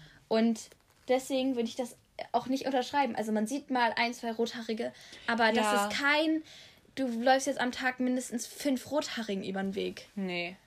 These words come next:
Speaker 2: das
Speaker 1: Also
Speaker 2: also
Speaker 1: auch
Speaker 2: das
Speaker 1: in unserer Schule. Es gibt vereinzelt Rotha-, Rothaarige, aber ich würde
Speaker 2: Es
Speaker 1: nicht
Speaker 2: ist
Speaker 1: sagen,
Speaker 2: auch
Speaker 1: dass es viele sind.
Speaker 2: Nee, auf gar, also rothaarig ist ja allgemein eine sehr seltene Haarfarbe.
Speaker 1: Ja.
Speaker 2: Aber es ist jetzt nicht,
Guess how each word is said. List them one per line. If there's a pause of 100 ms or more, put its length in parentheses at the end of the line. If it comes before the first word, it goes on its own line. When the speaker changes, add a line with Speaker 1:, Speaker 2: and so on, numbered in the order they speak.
Speaker 2:
das
Speaker 1:
Also
Speaker 2:
also
Speaker 1:
auch
Speaker 2:
das
Speaker 1:
in
unserer
Schule.
Es
gibt (100)
vereinzelt
Rotha-,
Rothaarige,
aber
ich
würde
Speaker 2:
Es
Speaker 1:
nicht
Speaker 2:
ist
Speaker 1:
sagen,
Speaker 2:
auch
Speaker 1:
dass
es
viele
sind.
Speaker 2:
Nee,
auf
gar,
also (240)
rothaarig
ist
ja
allgemein
eine
sehr
seltene
Haarfarbe.
Speaker 1:
Ja. (600)
Speaker 2:
Aber (760)
es
ist
jetzt
nicht,